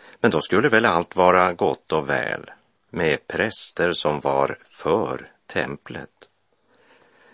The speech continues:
Men det var just det som var problemet. Templet hade blivit trons centrum,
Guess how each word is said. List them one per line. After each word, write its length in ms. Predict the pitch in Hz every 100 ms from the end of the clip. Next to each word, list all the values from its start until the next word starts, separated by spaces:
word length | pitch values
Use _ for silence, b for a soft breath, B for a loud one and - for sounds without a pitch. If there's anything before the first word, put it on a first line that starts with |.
| b
Men 120 | -
det 60 | 110
var 100 | 123
just 360 | 101 131 -
det 200 | - 76
som 180 | - 92
var 180 | 82 71
problemet. 1040 | - 87 90 65 65 73 101 - _ - _ _ _ _ b b b -
Templet 720 | 127 80 80 104 - 131 -
hade 220 | 87 87
blivit 600 | 85 92 73 71 69 _
trons 480 | - 90 69 67 67
centrum, 800 | - 82 67 - - - -